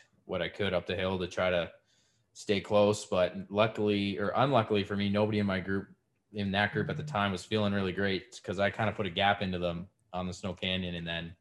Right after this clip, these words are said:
they just kinda caught me towards the descent, and I led pretty much the whole descent and just kinda brought us into town. And we lost a lot of time on that descent 'cause they had, you know, Gustav was just crushing it. Like, I watched the race coverage, and he just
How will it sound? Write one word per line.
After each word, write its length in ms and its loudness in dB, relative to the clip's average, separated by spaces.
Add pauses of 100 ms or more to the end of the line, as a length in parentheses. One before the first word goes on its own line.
(1080)
they 120 -2
just 200 -6
kinda 200 0
caught 300 2
me 280 0
towards 300 -4
the 60 -2
descent, 400 0
and 120 -2
I 100 0
led 300 0
pretty 140 -4
much 180 -4
the 80 -2
whole 140 -2
descent 500 -4
and 400 -10
just 320 -14
kinda 340 -4 (540)
brought 200 4
us 160 0
into 180 -4
town. 460 0
And 140 -4
we 100 -2
lost 360 -2
a 40 -6
lot 220 0
of 60 -14
time 200 -4
on 80 -6
that 140 -8
descent 320 -8
'cause 200 -16
they 160 2
had, 320 0 (100)
you 120 -8
know, 100 -6
Gustav 540 2
was 160 -6
just 320 -8
crushing 580 -4
it. 160 -6
Like, 140 -6
I 100 4
watched 280 2
the 60 -2
race 200 -2
coverage, 340 -6
and 100 -10
he 100 -6
just 260 -8